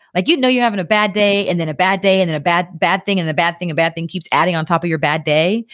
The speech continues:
That's the devil. And that means you're really close to a blessing <laughs> because so many bad things are happening to you. The devil's like, "Ah, no, no, no, you can't have, you can't have it. You're so close. No, no, no, let me just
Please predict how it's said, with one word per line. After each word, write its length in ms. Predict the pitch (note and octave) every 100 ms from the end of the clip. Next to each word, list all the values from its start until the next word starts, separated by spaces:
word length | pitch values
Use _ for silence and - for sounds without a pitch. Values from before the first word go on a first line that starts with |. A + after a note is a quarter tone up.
| - -
That's 180 | B3+
the 60 | A3
devil. 440 | F#3 E3+ D3 - -
And 220 | D#3 D#3+
that 140 | -
means 180 | G3+ F3
you're 140 | F3+ D#3
really 160 | E3+
close 240 | E3 E3+ E3+
to 100 | F3+
a 60 | D3
blessing 480 | D3+ D3+ C#4+ E4+ G4 -
<laughs> 180 | - -
because 460 | C4 G#3+ B3+ G#3 - _
so 240 | - C#4+ C#4
many 160 | C#4
bad 300 | B3+ B3+ B3
things 180 | B3 A#3
are 80 | G#3+
happening 340 | A#3+ D4+ C#4 A#3
to 40 |
you. 140 | G#3
The 60 | F#3+
devil's 220 | A#3 A#3+
like, 100 | B3 -
"Ah, 160 | F4
no, 80 | F4+
no, 200 | F#4+ G4+
no, 60 | F#4+
you 120 | F4
can't 180 | F#4+ E4+
have, 120 | F4
you 80 | F4
can't 160 | F4
have 100 | F4
it. 380 | F4 E4+ E4+ D#4+
You're 100 | E4
so 160 | - E4
close. 240 | F4 F4
No, 100 | F4
no, 60 | F4+
no, 100 | E4+
let 80 | E4+
me 80 | D#4
just 200 | D4+